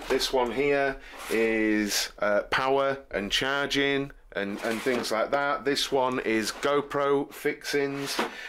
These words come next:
Um, that's for another camera, tools, cables, uh, podcast stuff, um, random, uh, computer fixings. Um, and then down here, actually, we can have a quick look. That one's actually empty,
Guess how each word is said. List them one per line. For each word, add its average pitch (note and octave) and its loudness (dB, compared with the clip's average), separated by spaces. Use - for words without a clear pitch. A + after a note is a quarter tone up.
Um, G2+ 2
that's B2+ 0
for A2+ 2
another D3+ 2
camera, C#3+ 0
tools, D3+ 4
cables, D3 2
uh, G3 2
podcast D3 -2
stuff, D3 2
um, G#2 0
random, B2 2
uh, A#2+ 0
computer C3+ 0
fixings. D3 0
Um, A2+ 2
and C3 0
then D3 0
down E3+ 2
here, C3 2
actually, A2+ 0
we G#2 -4
can A#2+ -2
have A#2 -2
a A2 -4
quick B2+ 0
look. D3+ 2
That E3 0
one's C#3+ 0
actually C3 2
empty, C#3 -2